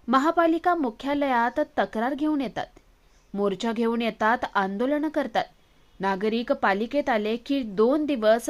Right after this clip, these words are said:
पाणी येतं, पुन्हा "ये रे माझ्या मागल्या" अशी स्थिती आहे.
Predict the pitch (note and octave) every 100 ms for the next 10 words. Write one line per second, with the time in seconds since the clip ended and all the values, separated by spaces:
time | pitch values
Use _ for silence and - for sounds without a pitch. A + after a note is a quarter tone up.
0 | C#4 B3 F#3+ A#3+ D#4 - D#3+ - _ _
1 | _ - G#3 G#3 A#3 A3+ A3 A#3 C4 B3+
2 | B3+ B3+ A#3 G#3 A3 B3+ B3+ A3+ B3 C#4
3 | - A3+ F#3+ C#4+ D4+